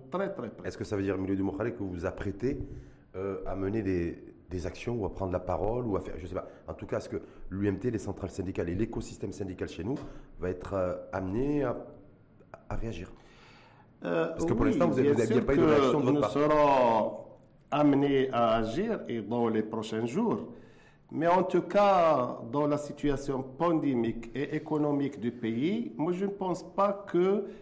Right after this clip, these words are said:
Speaker 1: la situation est à la surenchère syndicale et à verser encore, euh, de l'huile dans le feu.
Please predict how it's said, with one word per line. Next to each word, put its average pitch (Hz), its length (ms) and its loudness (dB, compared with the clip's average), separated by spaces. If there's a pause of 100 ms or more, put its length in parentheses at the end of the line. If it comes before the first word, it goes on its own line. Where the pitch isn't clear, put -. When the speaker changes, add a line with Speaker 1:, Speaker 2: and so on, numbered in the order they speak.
(140)
Speaker 1:
la 135 140 -2
situation 143 640 -2
est 156 140 -4
à 143 60 -4
la 135 120 -2
surenchère 139 1000 0 (420)
syndicale 131 880 0 (420)
et 139 400 0
à 139 140 2
verser 156 920 0 (100)
encore, 151 720 0 (100)
euh, 127 320 -2
de 117 180 0
l'huile 143 440 0
dans 127 200 0
le 117 120 -2
feu. 151 420 -2